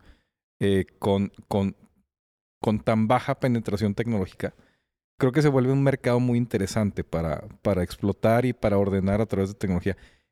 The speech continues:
En concreto, en PropTech, ¿qué te gusta? O sea, ¿qué ángulos, qué sectores dentro de PropTech,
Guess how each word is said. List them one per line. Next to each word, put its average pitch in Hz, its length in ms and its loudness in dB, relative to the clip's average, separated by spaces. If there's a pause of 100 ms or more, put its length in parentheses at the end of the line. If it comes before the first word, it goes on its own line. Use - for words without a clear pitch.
En 156 140 0
concreto, 180 460 -2
en 247 120 0
PropTech, 190 460 -2 (260)
¿qué 160 120 2
te - 160 -2
gusta? - 440 -2 (140)
O 127 120 0
sea, 131 240 4 (640)
¿qué 165 140 4
ángulos, 190 680 -2
qué 160 140 2
sectores 156 480 0
dentro 127 320 2
de 110 80 4
PropTech, - 400 -4